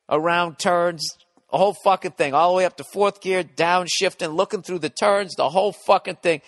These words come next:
Did everything right, and then at zero miles an hour, I just was at the wrong angle where if I put the kickstand down, it was still gonna tip over. And then I tried to overcompensate, and the thing just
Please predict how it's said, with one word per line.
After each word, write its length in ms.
Did 140
everything 460
right, 380
and 120
then 120
at 160
zero 560
miles 400
an 100
hour, 380
I 140
just 300
was 140
at 160
the 100
wrong 560
angle 540
where 240
if 180
I 60
put 240
the 60
kickstand 560
down, 360
it 60
was 180
still 160
gonna 180
tip 300
over. 280
And 100
then 80
I 80
tried 260
to 60
overcompensate, 1000
and 140
the 60
thing 220
just 280